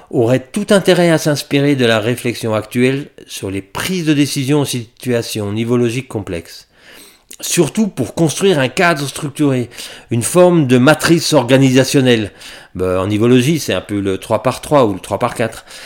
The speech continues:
Et avec des briefings, des checklists, des rétex, une prise en compte des facteurs humains et des biais décisionnels,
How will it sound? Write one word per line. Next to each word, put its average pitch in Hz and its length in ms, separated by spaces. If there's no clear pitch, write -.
Et 107 180
avec 104 220
des 107 100
briefings, 160 720
des 120 120
checklists, 151 680
des 110 240
rétex, 147 600
une 113 160
prise 147 260
en 139 120
compte 143 200
des 127 120
facteurs 127 400
humains 131 260
et 123 60
des 117 100
biais 117 320
décisionnels, 131 800